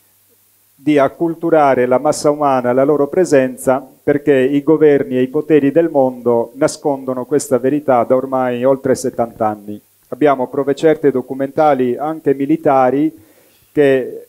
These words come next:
perlomeno gli americani conoscono, eh, la presenza extraterrestre benissimo sin dal millenovecentoquarantadue.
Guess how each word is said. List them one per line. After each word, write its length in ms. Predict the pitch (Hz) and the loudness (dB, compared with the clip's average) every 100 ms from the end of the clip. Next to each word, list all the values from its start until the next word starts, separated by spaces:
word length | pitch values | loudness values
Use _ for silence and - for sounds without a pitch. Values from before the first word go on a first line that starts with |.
| _ | _
perlomeno 580 | - 139 156 156 170 156 | -4 0 2 2 0 2
gli 80 | 143 | 2
americani 720 | 147 156 165 185 185 185 165 | 2 2 0 0 0 0 -4
conoscono, 1040 | 143 147 160 147 - 139 127 120 117 117 - | -2 0 2 0 -2 -4 -2 -4 -6 -10 -14
eh, 360 | 139 123 117 117 | -14 -12 -10 -6
la 120 | 127 | -6
presenza 460 | 147 139 165 160 143 | -2 -2 -2 0 -2
extraterrestre 840 | - 139 135 143 147 143 - 127 | 0 -2 0 0 2 0 0 -2
benissimo 680 | 131 156 175 - 156 151 143 | 0 0 -2 0 -2 0 -2
sin 280 | - 185 | 0 0
dal 180 | 170 151 | 2 0
millenovecentoquarantadue. 1600 | 160 170 147 139 135 156 151 139 135 127 127 127 110 104 101 107 | 2 0 2 0 -2 -2 -4 -4 0 0 2 0 0 -4 -6 -6